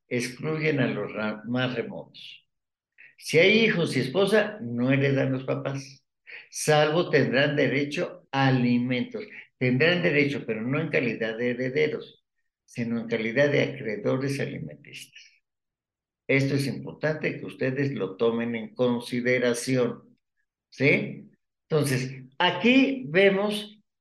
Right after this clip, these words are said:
que esta comprende la primera fase.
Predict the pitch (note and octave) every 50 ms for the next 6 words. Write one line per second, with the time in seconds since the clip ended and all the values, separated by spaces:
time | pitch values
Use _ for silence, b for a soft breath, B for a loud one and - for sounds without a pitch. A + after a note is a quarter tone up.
0 | _ _ _ - E3 E3+ E3 E3 F3+ G3 G#3+ G#3 G#3 G#3 - G#3 G3 F#3+ F#3+ -
1 | - - - - C#3+ C#3 C3+ C3+ C3 C#3 E3 F3+ F3+ F3 F3+ E3+ D#3+ C#3+ B2 A#2
2 | - - - A#2 A2+ A#2 B2+ C#3 D3 D3+ D#3 D3+ - - - - _ _ _ _
3 | _ _ - C3 A#2 G#2 F#2 D#2+ C#2 - - - - -